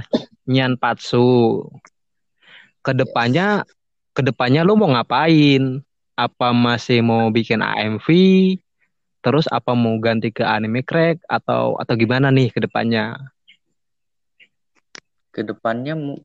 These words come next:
Speaker 2: nggak tahu sih, mungkin masih berlanjut ke A M V. Soalnya kalau gua tinggalin A M V, ya tanggung aja gitu. Udah tim,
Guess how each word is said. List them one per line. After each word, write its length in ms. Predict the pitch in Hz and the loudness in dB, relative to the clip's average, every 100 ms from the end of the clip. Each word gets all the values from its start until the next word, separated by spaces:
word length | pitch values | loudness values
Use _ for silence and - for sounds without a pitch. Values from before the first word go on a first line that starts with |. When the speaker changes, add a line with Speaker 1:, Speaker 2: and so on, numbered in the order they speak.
| - | -12
Speaker 2:
nggak 220 | 107 - | -10 -8
tahu 380 | 98 95 117 131 | -4 -2 -4 -6
sih, 80 | 131 | -10
mungkin 600 | 123 120 170 175 165 170 _ | -12 -6 -6 -4 -6 -10 _
masih 500 | 123 120 - 120 117 | -14 -14 -10 -8 -8
berlanjut 480 | 107 107 101 101 98 | -8 -8 -6 -6 -8
ke 220 | - 98 - | -10 -10 -10
A 160 | 92 85 | -12 -12
M 160 | 80 78 | -12 -14
V. 300 | 90 113 110 | -8 -6 -6
Soalnya 400 | 101 107 123 - _ _ _ _ _ _ - _ _ _ | -8 -8 -8 -12 _ _ _ _ _ _ -20 _ _ _
kalau 400 | 104 101 101 92 | -4 -2 -2 -2
gua 160 | 101 98 | -4 -6
tinggalin 480 | 104 98 95 95 90 | -8 -6 -6 -8 -10
A 160 | 95 | -12
M 80 | 110 - | -12 -12
V, 240 | 92 95 - _ _ _ | -10 -10 -14 _ _ _
ya 240 | 98 92 - - _ _ _ | -8 -6 -8 -12 _ _ _
tanggung 320 | 95 95 92 - | -14 -12 -12 -12
aja 240 | 113 120 123 | -12 -8 -6
gitu. 480 | 117 110 107 104 _ _ _ _ _ | -6 -6 -6 -8 _ _ _ _ _
Udah 320 | 101 95 92 98 _ _ _ _ | -14 -10 -10 -12 _ _ _ _
tim, 480 | 92 92 92 90 87 | -10 -8 -8 -12 -14